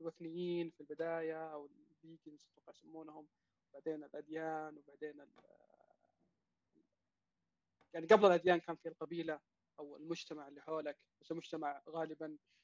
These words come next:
بعد أربعين، خمسين شخص أو خمسين فرد يفقد، آه، صلة التراب-، الترابط فيه، يعني، تمام؟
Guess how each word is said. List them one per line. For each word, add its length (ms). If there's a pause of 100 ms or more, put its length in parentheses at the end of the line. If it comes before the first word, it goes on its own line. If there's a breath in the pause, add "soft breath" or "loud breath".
(640)
بعد 160
أربعين، 440
خمسين 360
شخص 420
أو 120 (100)
خمسين 240
فرد 240 (480)
يفقد، 380 (100)
آه، 260
صلة 260
التراب-، 420 (360)
الترابط 520
فيه، 240
يعني، 320
تمام؟ 260